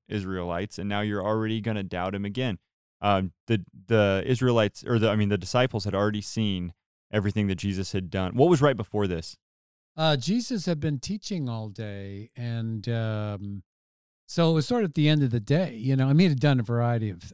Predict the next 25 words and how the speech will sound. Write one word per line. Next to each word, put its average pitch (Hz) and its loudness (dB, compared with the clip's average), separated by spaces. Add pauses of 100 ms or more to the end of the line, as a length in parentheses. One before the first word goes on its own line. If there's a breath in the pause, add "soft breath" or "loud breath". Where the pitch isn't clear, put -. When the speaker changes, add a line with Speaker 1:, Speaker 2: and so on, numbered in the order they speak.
Speaker 2:
a 117 -4
variety 113 -4
of 104 -6
things, 113 -4
teaching 110 -6
parables 107 -8
and 110 -8
et 107 -12
cetera. 110 -8 (100)
A 127 0
Speaker 1:
I'm 143 6
sorry. 131 6
Speaker 2:
lot 127 4
Speaker 1:
What, 147 6
uh, 127 4
was 117 0
gonna, 123 -2
what 123 -2
specifically, 123 0
what 117 0
miracles 107 -2
had 98 -6
happened 87 -6
before - -14
this? - -16